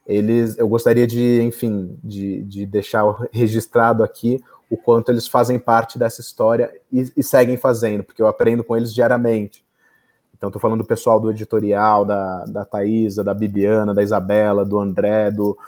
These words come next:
do João, do, do Pedro, da Thaís, da, da Carol, da Lívia, o pessoal do comercial, o, o Ivan, o Túlio, enfim, o pessoal do administrativo.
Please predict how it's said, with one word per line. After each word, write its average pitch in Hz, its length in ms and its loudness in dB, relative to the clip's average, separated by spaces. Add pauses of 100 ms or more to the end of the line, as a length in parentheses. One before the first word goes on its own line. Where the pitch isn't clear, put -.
(240)
do 104 100 -2
João, 104 720 4
do, 104 440 2
do 110 120 -4
Pedro, 110 540 2
da 104 160 0
Thaís, 107 720 0
da, 104 300 -4
da 107 140 -10
Carol, 107 600 2
da 110 160 -2
Lívia, 110 580 0 (240)
o - 60 -20
pessoal 110 240 -2
do 107 80 -4
comercial, 110 720 -2
o, 104 460 -8
o 113 80 0
Ivan, 113 580 4
o 104 160 2
Túlio, 117 640 0
enfim, 107 200 -10
o - 20 -16
pessoal 117 240 -4
do 113 80 0
administrativo. 110 800 -8